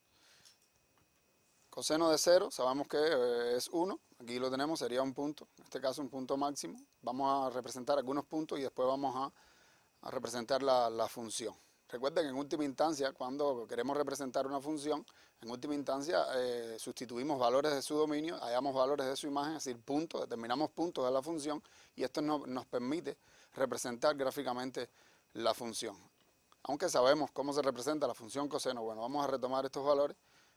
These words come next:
Aquí tenemos un punto mínimo, eh, pi, punto y coma, menos uno, es decir, el coseno de,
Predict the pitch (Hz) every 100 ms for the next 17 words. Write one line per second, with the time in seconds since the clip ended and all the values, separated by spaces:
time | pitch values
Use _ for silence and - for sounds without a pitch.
0 | _ 113 120 123 127 127 117 123 120 135
1 | 151 165 175 147 _ _ _ _ _ _
2 | _ _ _ _ _ _ _ _ - 117
3 | 113 101 95 _ _ _ _ - _ _
4 | - 143 156 - _ - 120 127 123 135
5 | 139 127 120 113 113 127 151 147 156 156
6 | - 110 131 113 101 - 113 - 127 135
7 | 139 135 120 113 110 113 113 110